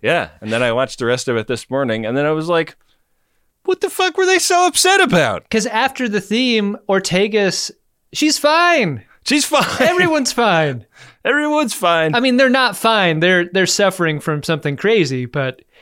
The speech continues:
Speaker 1: Yeah. They, they're inhabiting these roles. Pike is, like, a, a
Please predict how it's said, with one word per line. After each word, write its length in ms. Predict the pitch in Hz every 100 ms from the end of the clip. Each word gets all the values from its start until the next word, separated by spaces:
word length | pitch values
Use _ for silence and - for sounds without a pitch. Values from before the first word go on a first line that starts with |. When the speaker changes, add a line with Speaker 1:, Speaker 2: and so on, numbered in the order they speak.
| _
Speaker 1:
Yeah. 260 | 320 80 - _ -
They, 160 | 165
they're 220 | 151 175 156
inhabiting 560 | 147 190 233 214 185
these 260 | 156 147 104
roles. 600 | 107 101 98 107 - - _ _ _ _ _ _ _
Pike 340 | 151 156 143
is, 200 | 127 107 107
like, 200 | 104 110
a, 320 | 98 95 92
a 360 | 101 95 90